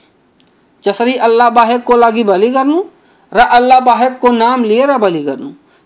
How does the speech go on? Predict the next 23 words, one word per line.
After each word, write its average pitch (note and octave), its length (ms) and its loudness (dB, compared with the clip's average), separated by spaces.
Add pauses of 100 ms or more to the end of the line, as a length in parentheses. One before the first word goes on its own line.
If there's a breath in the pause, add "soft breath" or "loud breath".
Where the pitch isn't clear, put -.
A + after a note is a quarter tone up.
त - 40 -4
यी G#3+ 200 0
दुवै B3+ 320 0
तरिका C4+ 400 0
मध्ये A3 320 0
कुनै A3 300 -2
तरिकाले G#3+ 580 -2
गरिएको F3 480 0
बलिबाट D#3+ 500 -2 (480 loud breath)
मासु F#3 340 -2
खानु E3+ 360 -6
निषेधित C#4 520 -6
छ। - 100 -16 (1120 soft breath)
र F3 120 2
वर्तमान A3+ 540 0
युगमा C#4 720 -2 (440)
एउटा B3+ 440 2
अनभिज्ञ C4 600 -2
कालको C4+ 500 0
अवैधानिक C4 880 0
रीति B3+ 380 -2
पनि C#4 360 0
देखिन्छ B3 500 0